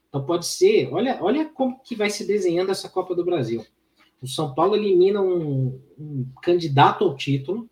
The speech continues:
O São Paulo pode, de repente, pegar aí um Corinthians e, e conseguir, quem sabe aí, eliminar um outro fantasma, que é um tal do Tabu lá em Itaquera e tal.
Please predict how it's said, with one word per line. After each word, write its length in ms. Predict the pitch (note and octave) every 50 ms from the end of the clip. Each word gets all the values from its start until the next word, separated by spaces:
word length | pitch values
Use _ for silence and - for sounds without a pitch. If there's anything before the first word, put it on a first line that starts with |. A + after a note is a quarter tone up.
| _ _ _ _ _ _ _ _ _ _ _ _ _ _ _
O 60 | -
São 220 | C3+ C3 E3+ D3+ C3+
Paulo 260 | E3+ F3 G#3+ G#3+ -
pode, 300 | - G3+ G#3 G3+ F#3+ F#3+
de 120 | F3 F3+
repente, 480 | F#3+ G3 F#3 - F3 F3 E3+ D#3+ - D#3
pegar 360 | - - D#3+ C#3+ C#3 D3+ F3+
aí 160 | F#3+ F3 F3+
um 100 | F#3+ G3+
Corinthians 880 | F#3+ - F#3+ F3+ D#3+ D#3+ D#3+ D#3 C#3+ C3+ - C#3 C3 C3 C3 - - -
e, 720 | - D3+ D#3+ D#3+ D#3 D#3 D#3+ D#3 D3+ D3+ C#3 B2 C#3+ D#3+
e 80 | E3 C3+
conseguir, 720 | - E3+ F3 F3 - - E3 C#3 D3+ F3+ G3 F#3+ F#3+ - -
quem 160 | - F3 E3
sabe 340 | - - E3 D#3+ D#3+ D#3 D3+
aí, 360 | D3+ D#3 F3+ F3+ C3+ C3 - - _ _ _ _ _ _ _ _ _
eliminar 440 | - E3 F3+ F#3+ F#3+ E3+ E3 E3+ F3+
um 80 | F3+
outro 260 | E3 F3+ G3 - G3
fantasma, 640 | - - G3 F#3+ D#3 C3 - - E3 F3 F3 F3+ -
que 100 | - -
é 80 | D3+ D3
um 220 | D3+ D3+ C#3+ C3
tal 240 | C3 - - C#3+ D3
do 140 | C#3+ C#3 C3+
Tabu 380 | - B2 A#2+ A#2 C3+ D3+ E3
lá 180 | D3 C3+ C#3 C#3+
em 60 | C#3
Itaquera 640 | C3+ C#3 B2+ C3 - C#3+ C#3+ D#3+ F#3 F3+ D3+ C#3 C#3
e 100 | C3+ C3
tal. 520 | - C#3 C#3+ D#3 G3 G3+ G3 - - _